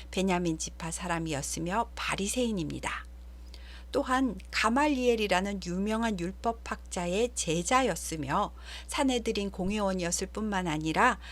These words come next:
동시에 로마 시민권까지 갖고 있는 유대인이었습니다.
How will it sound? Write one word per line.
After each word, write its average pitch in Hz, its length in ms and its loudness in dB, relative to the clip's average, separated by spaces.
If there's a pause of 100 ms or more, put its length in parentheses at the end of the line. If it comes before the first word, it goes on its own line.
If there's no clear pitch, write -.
(140)
동시에 185 680 2
로마 214 460 2
시민권까지 233 1120 2
갖고 196 400 -2
있는 185 540 0
유대인이었습니다. 156 1160 0